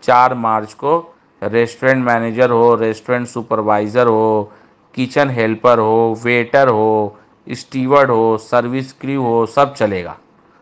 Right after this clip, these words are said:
डेढ़ सौ वीज़ा है मेरे पास अभी इसका, कुवैत का डेढ़ सौ वीज़ा।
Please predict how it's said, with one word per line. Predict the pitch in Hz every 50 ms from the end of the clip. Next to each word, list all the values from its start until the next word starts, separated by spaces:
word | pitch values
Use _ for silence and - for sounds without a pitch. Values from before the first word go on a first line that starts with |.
| _ _ _ _ _ _ _ _ _ _ _ - -
डेढ़ | 92 98 139 143 147 147 135
सौ | 131 131 - 143 139
वीज़ा | 127 120 117 113 113 127 123
है | 120 123
मेरे | 123 123 117 113
पास | 113 - 117 113 107 113
अभी | 107 110 123 127
इसका, | 117 - - - 135 143 156 160 147 131 - -
कुवैत | 117 117 117 113 113 113
का | - - 147 160 160
डेढ़ | 127 113 120 123 117 113
सौ | - - 117
वीज़ा। | 101 98 95 87 85 87 -